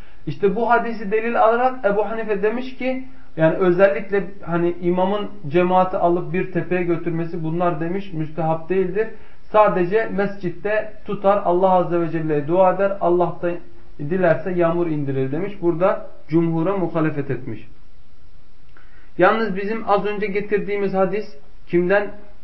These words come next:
Ee, amcasından rivayet etmişti. Ubbad İbni Temim radıyallahu anh. Onu rivayet ettiği hadis burada Ebu Hanife'nin zıttınadır. Bu hadis de senet olarak sahihtir. Bukhari ve Müslim muttefakun aleyh.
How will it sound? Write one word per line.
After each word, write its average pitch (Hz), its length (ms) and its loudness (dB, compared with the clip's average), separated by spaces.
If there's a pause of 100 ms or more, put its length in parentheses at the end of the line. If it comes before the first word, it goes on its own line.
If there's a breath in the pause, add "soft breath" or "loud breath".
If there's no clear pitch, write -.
(160)
Ee, 147 60 0
amcasından 170 880 0
rivayet 160 340 4
etmişti. 156 560 -2 (100)
Ubbad 156 420 0
İbni 151 280 -2
Temim 160 360 -2 (160)
radıyallahu 143 600 0
anh. 175 160 -2 (720 soft breath)
Onu 180 240 4
rivayet 208 400 4
ettiği 196 280 0
hadis 190 340 0
burada 190 220 0
Ebu 190 240 0
Hanife'nin 190 440 -2 (340)
zıttınadır. 180 640 -2
Bu 180 140 2
hadis 185 300 0
de 185 80 2
senet 190 360 0
olarak 196 320 2
sahihtir. 185 640 0
Bukhari 185 420 2
ve 180 60 -2
Müslim 208 420 -4
muttefakun 185 600 -4
aleyh. 175 280 2